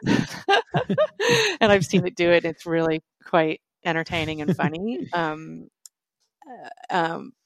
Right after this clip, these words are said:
Speaker 1: but I think the other thing too is to, you know, not get ahead of ourselves. That other component we, we stand behind is the humans and the A I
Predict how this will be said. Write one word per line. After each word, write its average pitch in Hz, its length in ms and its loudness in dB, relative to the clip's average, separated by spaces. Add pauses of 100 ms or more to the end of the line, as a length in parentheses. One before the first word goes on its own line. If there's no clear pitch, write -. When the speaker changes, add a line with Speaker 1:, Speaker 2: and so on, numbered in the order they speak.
Speaker 1:
but 214 80 10
I 208 80 12
think 226 300 2
the 180 160 6
other 185 160 2
thing 170 240 -8
too 165 360 0
is 156 320 -4
to, 151 540 -6 (1500)
you 175 80 -6
know, 170 80 0
not 180 280 4
get 196 140 6
ahead 170 220 2
of 165 120 -2
ourselves. 156 680 -2 (1200)
That 180 220 6
other 190 220 4
component 170 440 -4
we, 160 180 -8
we 160 540 -10
stand 160 320 -6
behind 156 300 -8
is 151 140 -12
the 151 80 -12
humans 160 380 -12
and 156 100 -12
the 151 100 -8
A 147 180 -4
I - 440 -6